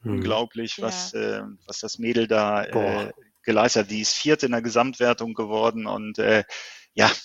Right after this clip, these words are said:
Speaker 2: also un-, unglaublich, unglaublich.
Speaker 1: Mhm.
Speaker 2: Ähm, ja, also die,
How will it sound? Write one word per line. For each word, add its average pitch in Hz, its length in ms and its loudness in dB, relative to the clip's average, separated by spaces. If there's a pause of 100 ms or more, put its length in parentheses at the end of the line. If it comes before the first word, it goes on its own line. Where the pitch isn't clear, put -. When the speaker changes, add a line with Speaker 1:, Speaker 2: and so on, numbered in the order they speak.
(120)
Speaker 2:
also 101 340 -6 (260)
un-, 117 240 -6 (220)
unglaublich, 113 720 -16
unglaublich. - 500 -20
Speaker 1:
Mhm. 101 320 -6 (680)
Speaker 2:
Ähm, 110 300 -6 (360)
ja, 113 240 8
also 120 160 2
die, 117 440 2